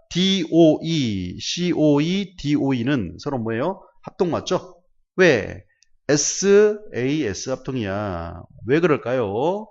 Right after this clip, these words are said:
자, 보니까, 어, 중심각이 같대. 일단은 각이 하나 같으니까, 각이 같으니까 A.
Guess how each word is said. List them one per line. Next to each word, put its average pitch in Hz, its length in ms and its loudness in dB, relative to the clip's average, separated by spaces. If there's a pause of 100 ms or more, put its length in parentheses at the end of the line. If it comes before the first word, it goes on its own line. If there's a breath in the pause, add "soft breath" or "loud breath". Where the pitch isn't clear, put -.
(260 soft breath)
자, 117 140 -10
보니까, 135 480 0 (1700 soft breath)
어, 104 520 2 (240 soft breath)
중심각이 208 540 8
같대. 127 640 4
일단은 175 320 0
각이 156 260 -2
하나 151 180 4
같으니까, 117 800 -4 (440)
각이 139 220 2
같으니까 117 760 2 (240)
A. 104 540 2